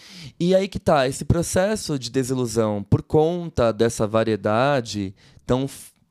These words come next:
rápida, né, tão líquida, como diz o Bauman, é,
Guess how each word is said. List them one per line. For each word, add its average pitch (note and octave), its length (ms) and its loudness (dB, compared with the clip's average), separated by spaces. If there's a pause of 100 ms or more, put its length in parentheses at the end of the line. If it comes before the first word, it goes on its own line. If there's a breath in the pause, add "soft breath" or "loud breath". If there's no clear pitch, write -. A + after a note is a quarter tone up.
(180)
rápida, A#2 580 0
né, G#2+ 120 -4
tão B2+ 240 -4
líquida, A#2+ 480 -2
como G#2 300 -8
diz G2+ 220 -6
o G2 60 -8
Bauman, G#2 600 -2 (560 loud breath)
é, C3+ 480 0